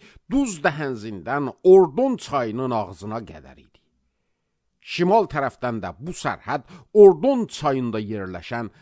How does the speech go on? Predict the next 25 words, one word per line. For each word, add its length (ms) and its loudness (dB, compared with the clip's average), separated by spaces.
Dəhənz 720 -2
xəlicindən 800 -14
başlayırdı. 600 -20
Sonra 420 -10
bu 160 -14
sərhəd 420 -6
Beyt 340 2
Hoqlaya 560 0
qalxıb, 480 -6
Beyt 460 2
Ərabanın 600 -2
şimalından 800 -4
keçirdi 640 -14
və 140 -2
Reobin 520 4
oğlu 420 -2
Bohənin 680 -4
qayasına 500 -8
çatırdı. 560 -20
Sonra 480 -2
da 120 4
Akor 440 4
dərəsindən 840 -4
Debirə 480 -4
çıxıb 400 -14